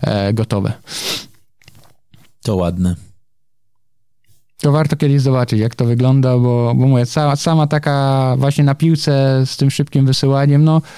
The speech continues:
Speaker 1: trzeba mieć bardzo mocną podzielność uwagi, e, zwłaszcza na takich poważnych eventach, bo, bo, bo mówię, no, Ekstraklasa, wiadomo, że to jest top jakby naszych, e, naszej ligi, nasz-, naszy-, naszej w Polsce,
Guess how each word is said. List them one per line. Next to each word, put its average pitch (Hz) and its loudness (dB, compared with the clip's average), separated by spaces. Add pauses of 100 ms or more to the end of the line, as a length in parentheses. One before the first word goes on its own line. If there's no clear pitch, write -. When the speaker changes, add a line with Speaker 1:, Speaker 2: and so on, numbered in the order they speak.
(160)
Speaker 1:
trzeba 208 0
mieć 190 2
bardzo 196 4
mocną 185 2
podzielność 165 2
uwagi, 160 2 (600)
e, 147 2
zwłaszcza 170 2
na 170 2
takich 151 -2
poważnych 156 0
eventach, 135 2
bo, 131 0
bo, 143 2
bo 156 2
mówię, 135 4
no, 139 2
Ekstraklasa, 151 -2
wiadomo, 143 2
że 127 0
to 127 -2
jest - -4
top 139 -4 (500)
jakby 127 0
naszych, 135 0
e, 123 0
naszej 135 0
ligi, 143 2
nasz-, 135 2
naszy-, 135 0
naszej 139 0
w - -14
Polsce, 160 0